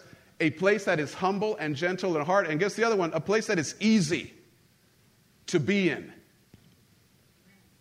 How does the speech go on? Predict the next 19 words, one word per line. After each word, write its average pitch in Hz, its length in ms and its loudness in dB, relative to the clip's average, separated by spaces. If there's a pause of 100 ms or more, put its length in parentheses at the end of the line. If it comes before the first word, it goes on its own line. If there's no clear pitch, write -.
(180)
<laughs> 127 240 -6
You 139 220 0
guys, 135 200 -2
I 127 60 -2
guess 123 180 -4
you 123 80 -4
guys 127 140 -2
think 123 160 -4
this 120 120 -4
is 113 100 -6
a 117 40 -4
hard 110 160 -4
place 104 220 -6
to 104 80 -10
be 95 100 -8
in. 95 100 -8
All 127 100 -4
right. 120 180 -2 (640)
It's, 175 240 0